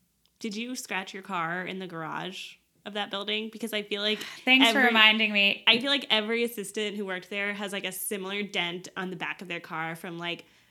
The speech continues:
Speaker 1: just being an emotional wreck and trying to get out of there at the end of the day and, like, hitting a pole. <laughs> I don't think I have a single friend who, like, doesn't have a parking garage, like, dent in their car
Speaker 2: It's,
Speaker 1: from
Speaker 2: it's
Speaker 1: their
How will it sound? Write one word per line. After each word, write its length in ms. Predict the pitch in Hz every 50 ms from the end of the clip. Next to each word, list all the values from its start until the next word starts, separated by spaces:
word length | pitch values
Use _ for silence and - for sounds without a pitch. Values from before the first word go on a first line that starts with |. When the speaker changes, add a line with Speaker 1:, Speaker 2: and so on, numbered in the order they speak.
| _ _ _ _ 214 202 190 -
Speaker 1:
just 320 | 214 220 208 208 - - - _ _ _ 220
being 300 | 196 214 214 202 202 208
an 60 | 202
emotional 540 | 202 190 190 185 175 175 - - 185 175 175
wreck 320 | 160 170 170 170 170 - -
and 120 | 202 190
trying 200 | 175 - 165 156
to 80 | 160 170
get 100 | 165 170
out 160 | 156 160 160 170
of 100 | 175 175
there 240 | 202 208 208 214 214
at 120 | - 214
the 100 | 208 226
end 120 | 220 220 226
of 60 | 226
the 60 | 233
day 360 | 208 226 226 226 226 233 226
and, 140 | - 196 190
like, 180 | 185 170 165 175
hitting 380 | 165 170 180 165 165 170 165
a 40 | 160
pole. 400 | - - - - - - - 208 -
<laughs> 560 | 330 302 - - 330 - _ _ 277 - - 320 - - 349 359 349 339 330 - 294 269 254 - _ _ _
I 140 | - 214 220
don't 140 | 226 262 330
think 140 | 359 359 370
I 40 | 339
have 100 | 311 269
a 40 | 262
single 280 | - 247 233 214 208
friend 280 | 196 - 214 190 170 170
who, 80 | 175 185
like, 280 | 170 160 160 - _ -
doesn't 360 | 175 - - - - - -
have 440 | 175 165 180 160 156 - - - - - - - _ _ _ _ _
a 100 | - 240 - - _ -
parking 360 | - 190 170 - - - 151
garage, 560 | - - - - - - 160 - - - - - _ _ - -
like, 160 | 160 - - _ _
dent 380 | - - - - - - - - -
in 100 | - 185
their 80 | - -
car 400 | - - - - - - - 190 _ _ _
Speaker 2:
It's, 140 | - 269 226
Speaker 1:
from 260 | 185 180 180 170 160 - -
Speaker 2:
it's 280 | - 233 233 226 - 190
Speaker 1:
their 380 | 190 185 165 160 156 - -